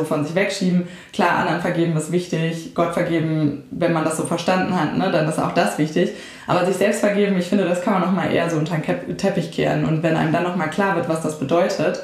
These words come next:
dass wir damit tatsächlich sagen, Jesus hat nicht genug getan, was nicht stimmt, was wir eigentlich genau wissen,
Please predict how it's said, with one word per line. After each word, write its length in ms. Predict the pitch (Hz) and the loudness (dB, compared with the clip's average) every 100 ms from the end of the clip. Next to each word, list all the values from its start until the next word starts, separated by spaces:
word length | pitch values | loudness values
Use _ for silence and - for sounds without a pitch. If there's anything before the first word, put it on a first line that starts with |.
| - - - - - | -12 -18 -20 -12 -2
dass 220 | 165 - | 0 2
wir 80 | 175 | 4
damit 260 | 175 170 | 4 2
tatsächlich 420 | 190 175 233 202 | 2 2 2 0
sagen, 520 | 190 180 175 180 175 - - | 0 2 2 0 -4 -6 0
Jesus 320 | 202 180 180 | 2 2 0
hat 200 | 190 - | 0 2
nicht 260 | 208 262 | 4 2
genug 240 | - 185 208 | 2 2 2
getan, 320 | - 151 151 156 | 0 0 0 0
was 120 | 156 - - | -2 -6 -6
nicht 280 | - 214 240 | -2 0 0
stimmt, 260 | - 185 185 | 2 2 2
was 200 | 156 - | -2 0
wir 120 | 151 | 0
eigentlich 240 | 175 190 | 2 0
genau 320 | - 175 196 175 | 0 0 2 2
wissen, 520 | 233 - 160 226 | 0 0 2 0